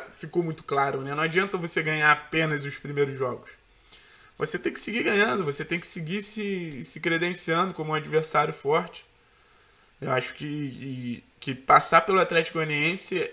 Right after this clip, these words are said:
é, é essencial, assim, é essencial. Então, no final das contas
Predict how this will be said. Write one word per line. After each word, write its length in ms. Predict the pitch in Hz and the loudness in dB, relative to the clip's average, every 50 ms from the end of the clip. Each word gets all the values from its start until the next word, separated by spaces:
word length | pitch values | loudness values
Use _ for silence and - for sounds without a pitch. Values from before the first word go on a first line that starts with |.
| - - | -6 -4
é, 440 | 127 147 147 147 143 135 135 - - - | -2 0 2 2 0 0 -2 -4 -4 -4
é 100 | 139 151 | -2 -2
essencial, 680 | 202 - - 156 156 165 - - 170 156 139 - 92 - | -2 -4 -6 -8 -8 -6 -6 0 2 4 4 2 0 -4
assim, 220 | - - - - _ _ _ _ | -12 -16 -16 -18 _ _ _ _
é 60 | 131 | -12
essencial. 640 | 123 - - 131 139 156 - - 143 123 104 - - _ _ _ _ _ - - _ _ - | -12 -8 -8 -8 -8 -8 -4 -2 -2 -2 -2 -4 -12 _ _ _ _ _ -20 -20 _ _ -12
Então, 360 | 127 131 127 - - 143 151 | -12 -12 -10 -4 0 0 0
no 100 | 160 180 | 0 -2
final 240 | - - 160 156 160 | 0 2 4 4 6
das 160 | 156 151 151 - | 4 2 2 0
contas 400 | - 156 151 151 - 143 143 | -2 -2 -2 -2 -2 -6 -8